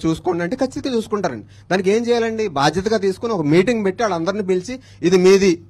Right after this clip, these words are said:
మీరు జాగ్రత్తగా చూసుకోండి, మీరు చూసుకుంటే మీకు ఎంప్లాయ్‌మెంట్ వస్తుంది అని వాళ్ళకి నే-, చెప్తే అవుతుందండి. అసలు ఎక్కడా బాధ్యత తీసుకోలేదు. నేను మల్టిపుల్ టైమ్స్ కంప్లైంట్ చేశానండి. దీనికి సంబంధించి ఇప్పటికొచ్చి ఎటువంటి యాక్షన్ తీసుకోలేదు. మీరు కావాలంటే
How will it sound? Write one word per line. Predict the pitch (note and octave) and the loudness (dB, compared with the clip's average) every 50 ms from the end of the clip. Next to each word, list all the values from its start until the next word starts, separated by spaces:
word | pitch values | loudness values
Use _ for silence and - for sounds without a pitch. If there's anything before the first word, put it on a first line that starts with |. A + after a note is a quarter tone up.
| - - - - - - - | -20 -20 -20 -20 -16 -4 0
మీరు | E3+ F#3+ F#3 | 2 2 4
జాగ్రత్తగా | F3+ F3 F3+ F#3 F#3+ - A3+ G#3+ F#3+ F#3+ | 4 4 4 2 0 -2 -2 0 2 2
చూసుకోండి, | F#3 F3+ - G3 F3 E3 D#3 D3+ D3 C#3 | 0 0 0 -2 -2 -2 -2 -4 -2 -2
మీరు | D#3+ F#3+ F#3 G3 | 0 0 2 2
చూసుకుంటే | G#3 G3+ - A#3+ A3+ B3 | 2 0 0 -2 -4 -4
మీకు | A#3+ A#3+ F#3+ | -4 -2 -2
ఎంప్లాయ్‌మెంట్ | F3+ E3 D#3+ E3 F#3+ G3 G3 G3 F#3 F3 E3+ | -2 -2 -2 0 0 0 0 0 0 -2 -2
వస్తుంది | D#3+ - E3+ D#3+ D#3+ F3 | -4 -4 -6 -4 -2 -2
అని | F#3 G#3+ C#4 D4+ | -2 -2 -4 -6
వాళ్ళకి | B3 F#3+ F3+ F3+ F3 D#3+ | -6 -6 -6 -6 -4 -4
నే-, | D#3 E3+ E3+ C#3 D3 - - - - | -4 -4 -4 -6 -8 -12 -14 -14 -12
చెప్తే | F3+ E3+ - - B3+ C4+ C4+ A3+ | -12 -12 -8 -4 -2 0 2 2
అవుతుందండి. | F#3+ A3 A3 A#3 G#3+ F3 B2 A2 G#2 - - - - - - - - - - - | 2 0 0 -2 -4 -4 -4 -6 -8 -14 -20 -20 -20 -20 -20 -20 -20 -20 -16 -14
అసలు | D3 - G3 | -8 -4 -4
ఎక్కడా | E3+ D3+ - G#3 A3 | -2 0 2 4 4
బాధ్యత | G#3 F#3 F3+ F#3 G3 G3 | 6 6 4 4 4 2
తీసుకోలేదు. | F#3+ G3+ F#3 - - F3 E3 | 0 -2 -2 0 0 0 2
నేను | D#3+ D#3 D3 D3 | 2 2 4 2
మల్టిపుల్ | D3+ D#3+ - F#3 A3+ A#3 | 2 2 0 0 -2 -2
టైమ్స్ | A3+ G#3+ G#3+ G#3+ G3+ | -2 -4 -4 -6 -6
కంప్లైంట్ | G3+ F#3+ F3+ E3 F#3+ F#3 F#3 F3+ | -6 -6 -4 -2 -2 0 0 0
చేశానండి. | F3 F3 E3+ F3+ E3 D3+ D3+ D3+ G3 | 0 -2 -2 -4 -4 -4 -4 -4 -2
దీనికి | A3 F#3 F#3 F#3 F3 | -2 -2 -2 -2 -2
సంబంధించి | - D#3+ D#3+ E3+ F3+ F#3+ G#3+ G3 G3+ | -4 -4 -4 -2 -2 -4 -4 -4 -6
ఇప్పటికొచ్చి | F#3 - F3 E3 D#3 E3+ E3+ F#3+ F#3+ | -8 -8 -8 -8 -6 -6 -4 -4 -4
ఎటువంటి | D3+ F3 F3+ F3+ F#3 | -2 -2 -2 0 0
యాక్షన్ | F3+ F3 - - F3+ | -2 -2 -4 -8 -10
తీసుకోలేదు. | F3 D#3 D3+ - E3+ D3+ C3 C3 E3 G#3+ - - - - - - | -10 -10 -10 -8 -8 -8 -8 -8 -10 -12 -14 -16 -20 -14 -6 -4
మీరు | G#3 G#3+ - G#3 | -2 -2 0 2
కావాలంటే | G3+ G#3+ A3+ A#3+ A#3 A3+ | 2 2 2 0 0 0